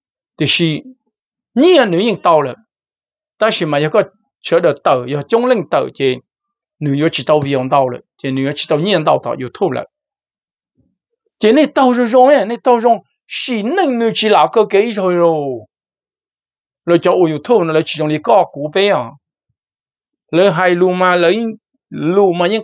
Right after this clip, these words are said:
khi trong lù còn clip toàn đây nó. Clip toàn đây nó sự. Cụ thể là khi họ chứng. Mà nè.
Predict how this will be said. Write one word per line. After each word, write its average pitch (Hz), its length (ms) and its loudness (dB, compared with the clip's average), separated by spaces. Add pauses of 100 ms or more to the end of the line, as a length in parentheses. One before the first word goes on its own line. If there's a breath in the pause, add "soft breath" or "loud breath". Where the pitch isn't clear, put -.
khi 262 200 -4
trong 247 180 -2
lù 226 260 0
còn 135 180 0 (380)
clip 214 220 0 (100)
toàn 151 180 0
đây 226 140 2
nó. 180 240 -4 (1080)
Clip 262 220 4 (100)
toàn 156 160 -2
đây 196 120 2
nó 165 200 -4
sự. 208 320 -10 (1300)
Cụ 175 200 2
thể 208 260 4
là 160 160 0
khi 175 180 -2
họ 135 160 -4
chứng. 208 200 -2 (500)
Mà 131 120 -8
nè. 123 100 -6